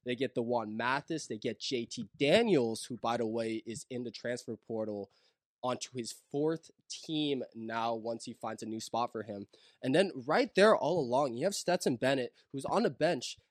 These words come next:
has to go to community college and then come back as the starter, now twenty-four years old,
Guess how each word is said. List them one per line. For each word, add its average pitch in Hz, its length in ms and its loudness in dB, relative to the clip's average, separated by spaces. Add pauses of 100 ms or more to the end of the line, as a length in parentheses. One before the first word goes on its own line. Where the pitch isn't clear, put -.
has 185 140 0
to 277 100 -2
go 262 100 8
to 240 60 8
community 151 540 2
college 113 440 -4
and 139 120 -4
then 175 100 0
come 180 280 -4
back 139 340 -2
as 170 100 -10
the 123 80 -8
starter, 131 400 -2
now 127 200 -6
twenty-four 208 540 -4
years 131 200 0
old, 135 320 -2